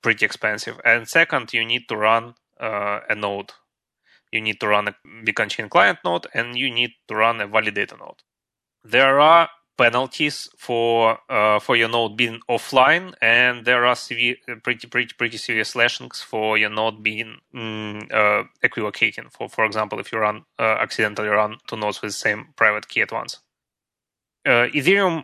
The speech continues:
uh, r-, running a s-, a sin-, a single validator client on Ethereum is not very hard. It's not,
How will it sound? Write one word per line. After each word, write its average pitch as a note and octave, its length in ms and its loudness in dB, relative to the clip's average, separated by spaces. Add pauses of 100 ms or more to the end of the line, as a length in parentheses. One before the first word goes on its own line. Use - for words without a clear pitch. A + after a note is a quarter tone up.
(160)
uh, B2+ 40 -2
r-, B2 840 4
running D3 300 4
a C3 60 2
s-, - 200 -6
a B2+ 220 2
sin-, D3 240 -8
a B2+ 80 0
single C#3 320 -4
validator B2 300 4
client A#2+ 280 2
on A2 80 -10
Ethereum A2+ 240 -2
is G#2 80 -12
not A#2 120 -4
very G#2+ 160 0
hard. A2 300 2
It's - 160 -10
not, A2 260 -6